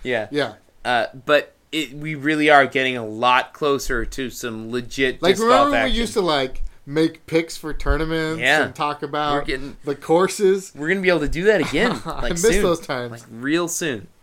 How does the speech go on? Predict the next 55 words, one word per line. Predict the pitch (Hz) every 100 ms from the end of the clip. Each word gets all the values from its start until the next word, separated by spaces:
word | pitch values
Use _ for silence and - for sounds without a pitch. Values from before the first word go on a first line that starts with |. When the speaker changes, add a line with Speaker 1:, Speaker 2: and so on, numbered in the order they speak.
| _ _
Speaker 1:
Real | 110 123
soon. | 113 - 95 - -
So, | - 117 107 - _
we're | 151 175
looking | 190 180 151
forward | 165 160
to | 143
that. | 135 135 131 - - _ -
Uh, | 104 - - - -
please | 214 214 196 -
take | 208 202
the | 185
time | 175 180 175 175
to | 156
follow | - 175 175 185
us | 185 185 -
on | 131 135 139 139 -
our | 131
various | 123 143 147 160 151
social | - 151 139 147
media | 143 135 127
outlets. | 143 151 143 151 156 - - - -
We | 147
are | 117
all | 139 143
over | 143
the | 139
place. | - 147 -
We're | 139
on | 127 117
Twitter. | - 190 180 175
We're | 147 135
on | 123
Facebook. | - 165 156 - 160 156
We're | 127
on | 113
Instagram. | 151 165 - 143 151 147 147 143 _ - - - -
We | 127 120
have | 127 127 120 - -
a | -
SoundCloud | - 160 170 165 165 160
account. | 160 160 156 160 165
We've | 135
got | 135 127 131
Speaker 2:
We're | 151
on | 147
Speaker 1:
SoundCloud. | 165 160 175 170
Speaker 2:
iTunes. | 190 170 160
You | 156
can |
Speaker 1:
Joe, | 151 190
Speaker 2:
get | 190
us | 180
everywhere. | 165 151 147 147
Speaker 1:
tell, | 147 190